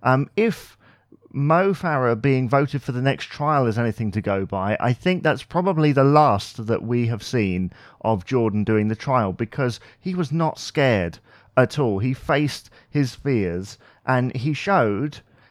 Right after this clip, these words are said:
in some ways that he was more than just what we saw at the beginning. And they said,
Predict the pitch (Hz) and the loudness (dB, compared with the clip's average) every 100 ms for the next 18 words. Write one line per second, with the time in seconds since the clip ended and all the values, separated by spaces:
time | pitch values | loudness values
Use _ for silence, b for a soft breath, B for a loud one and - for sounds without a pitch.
0 | - 143 139 - 143 135 120 113 110 104 | -2 0 0 2 0 2 2 2 2 -2
1 | - 120 101 b b 156 139 147 147 151 | 0 0 0 b b -2 0 0 2 2
2 | 147 135 127 135 120 131 123 - - B | 4 4 2 0 2 4 4 2 -12 B
3 | B 127 131 - 131 110 139 113 104 95 | B 2 2 0 -2 -2 -2 0 0 -2
4 | b b b 117 - 92 104 107 123 113 | b b b -4 -2 -4 -4 0 2 0
5 | 76 82 b b - 151 185 185 233 180 | -2 -10 b b 0 2 2 0 0 -2
6 | 175 | -2